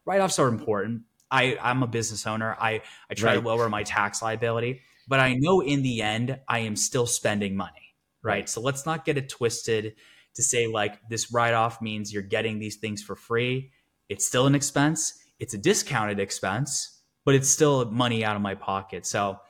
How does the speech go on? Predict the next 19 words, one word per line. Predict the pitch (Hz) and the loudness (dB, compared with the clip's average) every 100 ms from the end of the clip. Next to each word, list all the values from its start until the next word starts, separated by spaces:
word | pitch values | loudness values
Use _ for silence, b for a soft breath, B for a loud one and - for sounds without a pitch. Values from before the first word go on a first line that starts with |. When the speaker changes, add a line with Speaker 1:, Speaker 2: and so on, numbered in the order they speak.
| b b b _ 120 | b b b _ -2
Speaker 1:
I | |
wish | 123 135 - | 2 0 0
people | 135 127 117 | -8 -6 -6
would | 113 107 | -6 -4
be | 113 | -4
a | |
little | 107 127 135 | 0 0 0
more | 123 113 | 0 -2
transparent | - 117 107 - 123 113 | -4 -6 -6 -8 -6 -4
instead | 107 104 117 | -4 -4 -4
of | 101 - | -6 -4
throwing | 110 104 101 | -4 -2 -4
it | 98 | -4
out | 98 95 | -6 -6
there | 101 95 | -8 -8
like | 95 - | -10 -12
we | 92 | -8
see | - 101 | -6 -6
online. | 90 90 90 90 85 | -8 -10 -10 -10 -12